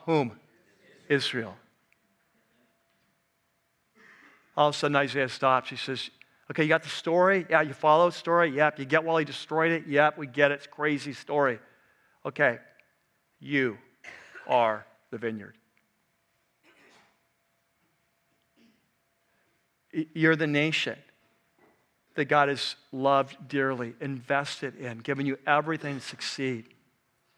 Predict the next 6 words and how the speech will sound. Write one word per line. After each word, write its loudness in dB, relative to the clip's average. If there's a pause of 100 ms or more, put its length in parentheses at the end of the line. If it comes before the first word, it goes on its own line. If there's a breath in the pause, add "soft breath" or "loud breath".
(680)
And -4
you've -2
only 2
produced -4 (540)
rotten -2
fruit. -14